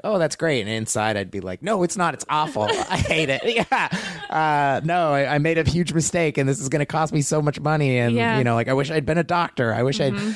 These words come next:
Speaker 1: it was just, like, everything was, like, 'cause I had friends that were, like, in their residencies at doc-, or, like, friends that were in law school who were, like, about to graduate or anything. And people were like, "Oh, they're in law school." And then you tell people in M A and M F A and creative writing.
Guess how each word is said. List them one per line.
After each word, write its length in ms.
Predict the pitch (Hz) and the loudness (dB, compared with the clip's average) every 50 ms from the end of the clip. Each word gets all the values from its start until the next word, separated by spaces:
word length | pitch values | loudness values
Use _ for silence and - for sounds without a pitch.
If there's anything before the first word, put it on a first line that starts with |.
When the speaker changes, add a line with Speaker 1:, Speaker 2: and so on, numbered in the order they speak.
| - - | -6 -4
Speaker 1:
it 60 | - | -2
was 100 | 147 139 | -2 0
just, 120 | 139 143 | 0 0
like, 140 | 143 139 - - | -2 -2 -2 -2
everything 400 | 139 143 143 160 160 156 147 139 | -2 0 0 2 0 0 2 2
was, 120 | 139 127 | 0 0
like, 140 | 127 127 120 - | 0 0 0 0
'cause 140 | 131 117 120 - _ _ _ - | 0 0 0 -2 _ _ _ -10
I 120 | 98 120 117 | -6 -4 -2
had 200 | 117 139 127 - | -2 -2 -2 -2
friends 300 | - 175 180 170 147 117 | -2 -2 0 0 0 -2
that 160 | 123 113 113 | -2 -2 -2
were, 220 | 101 120 117 113 | 0 0 0 0
like, 280 | 110 110 107 107 107 - | 0 0 0 -2 -2 -4
in 120 | - 113 110 | -8 -8 -4
their 100 | 107 120 120 | -2 -2 0
residencies 720 | 127 143 156 143 143 127 123 117 - - 131 117 113 107 | 0 0 0 0 0 -2 -4 -4 -6 -8 -6 -6 -4 -4
at 80 | 113 104 | -4 -2
doc-, 280 | - 131 131 135 135 - | 0 0 0 0 -2 -2
or, 120 | 120 117 | 0 0
like, 240 | 107 104 101 - _ | 0 0 -2 -4 _
friends 200 | - 101 104 107 | -8 -4 -4 -2
that 60 | 127 127 | 0 0
were 80 | 127 | 0
in 100 | 139 143 | 0 0
law 240 | 143 143 151 151 151 | 0 0 0 0 0
school 300 | 151 - - 113 104 104 113 | -2 -2 -2 -2 0 2 2
who 40 | 117 | 2
were, 120 | 117 117 | 2 2
like, 180 | 113 110 113 - | 0 0 -2 -2
about 200 | 117 120 117 - | -2 -2 -2 -4
to 60 | 120 | -4
graduate 480 | - 131 135 135 135 - 127 110 104 101 | -2 0 0 0 0 0 0 -2 0 -2
or 40 | |
anything. 240 | 104 104 104 98 98 | -2 -2 -2 -4 -4
And 80 | 98 98 | -4 -2
people 120 | 113 117 | -2 0
were 60 | 104 | 0
like, 100 | 98 92 - | -2 -2 -2
"Oh, 220 | - 139 254 247 196 | -2 0 0 0 0
they're 160 | 143 143 156 | 0 0 0
in 100 | 147 127 | 0 0
law 200 | 123 135 156 196 | 0 0 0 0
school." 320 | - - - 104 98 90 - - - - - - | -2 -2 -2 0 0 -2 -4 -8 -14 -14 -12 -6
And 80 | - | -2
then 80 | 117 120 | 0 0
you 80 | 123 117 | 0 0
tell 200 | - 151 151 151 | 0 0 -2 0
people 260 | - 143 117 127 123 | 0 0 0 0 0
in 80 | 120 120 | 2 2
M 140 | 120 123 127 | 2 2 2
A 40 | 120 120 | 2 2
and 80 | 117 113 | 2 2
M 160 | 117 120 123 | 2 2 0
F 120 | 123 - - | 0 0 0
A 40 | 123 | 0
and 140 | 120 117 - | 0 0 0
creative 240 | - 117 113 110 | 0 0 0 2
writing. 240 | 107 131 135 123 107 | 2 0 0 0 -2